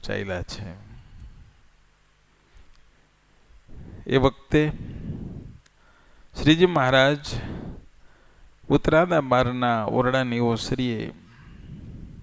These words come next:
પગથિયા પાસેની થાંભલીને અડીને ઊભા હતા. નીમ વૃક્ષ નીચે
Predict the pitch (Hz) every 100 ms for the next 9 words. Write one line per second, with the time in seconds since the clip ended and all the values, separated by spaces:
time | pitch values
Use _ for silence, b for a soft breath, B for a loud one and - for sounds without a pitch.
0 | - - - b b b b - 139 170
1 | - 185 151 135 - 127 - 135 131 123
2 | - - 123 127 127 127 117 113 101 113
3 | 123 135 135 131 123 113 110 98 104 110
4 | - 87 82 - - B B B B _
5 | _ _ _ _ _ _ - - B B
6 | B B B B B B B B B B
7 | B B _ _ b b b b b b
8 | b b 135 143 147 139 131 - 143 139
9 | 151 160